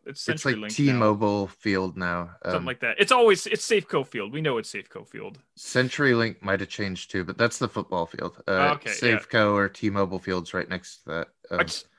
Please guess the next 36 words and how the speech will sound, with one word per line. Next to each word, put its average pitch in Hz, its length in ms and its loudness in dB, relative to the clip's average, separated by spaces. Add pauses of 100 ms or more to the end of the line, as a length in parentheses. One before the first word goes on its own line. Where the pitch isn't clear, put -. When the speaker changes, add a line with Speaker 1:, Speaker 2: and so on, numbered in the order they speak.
(120)
Speaker 1:
ca-, 185 140 -2
can 190 100 -6
I 190 40 -2
talk 208 200 -4
about 202 180 -8
this 165 100 -14
phenomenon 143 500 -8
as 120 120 -12
well? 139 260 -6
Like, 131 300 -8
it 170 120 -8
never 180 240 0
occurred 147 360 -2
to 131 40 -10
me, 113 380 -6
like, 117 180 -6
growing 123 340 -4
up 110 280 -6
that - 180 -8
Safeco 127 680 -6 (200)
Field, 117 400 -6
like, 110 220 -6
that 123 120 -2
was 131 120 -4
the 127 80 -6
name 117 380 -6 (400)
of 127 260 -10
the 123 120 -8 (260)
people 160 300 -6
advertising 127 840 -4
the 107 80 -10
stadium 120 500 -6
and 110 120 -4
the 156 60 4
Speaker 2:
<laughs> - 0 -
Speaker 1:
team. 120 460 -8